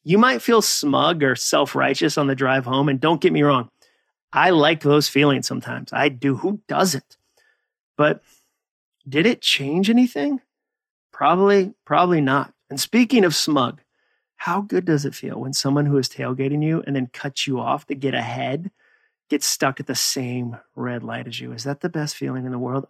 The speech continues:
Oh, I love that. Believe me, I get why it's fun to feel smug or self-righteous. But again, remember that soundtrack.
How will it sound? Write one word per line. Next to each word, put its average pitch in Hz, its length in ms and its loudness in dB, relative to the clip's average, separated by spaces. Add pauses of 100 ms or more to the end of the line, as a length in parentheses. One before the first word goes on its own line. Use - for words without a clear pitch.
Oh, 127 40 -8
I 120 200 -10
love 131 400 -6
that. 135 260 -10
Believe 156 320 4
me, 127 220 -2 (500)
I 139 180 -2
get 147 440 -2 (400)
why 131 220 -4
it's 127 140 -8
fun 127 240 -4
to 120 60 -6
feel 127 180 -6
smug 123 400 -4
or 120 60 -8
self-righteous. 123 800 -10 (640)
But 127 120 -8
again, 135 600 -2 (300)
remember 160 460 0
that 143 440 0
soundtrack. 135 540 -6